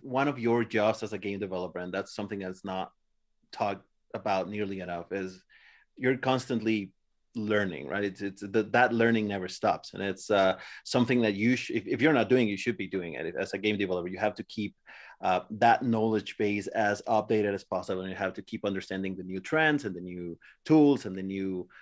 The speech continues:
um, methodologies and the new things that are important to the audience right now, right? And, and, you know, there's a plethora of things that you can really think of that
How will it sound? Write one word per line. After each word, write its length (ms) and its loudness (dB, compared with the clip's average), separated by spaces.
um, 420 -6
methodologies 1040 0
and 140 -4
the 60 -2
new 180 2
things 380 4
that 140 2
are 140 4
important 480 -2
to 320 -2
the 160 -4
audience 640 2
right 260 -6
now, 300 4
right? 320 0
And, 280 -6
and, 360 -6
you 80 -4
know, 80 -4
there's 200 -2
a 40 -6
plethora 500 0
of 120 -6
things 200 -4
that 80 -6
you 100 -8
can 200 -12
really 200 -2
think 220 2
of 220 2
that 220 -2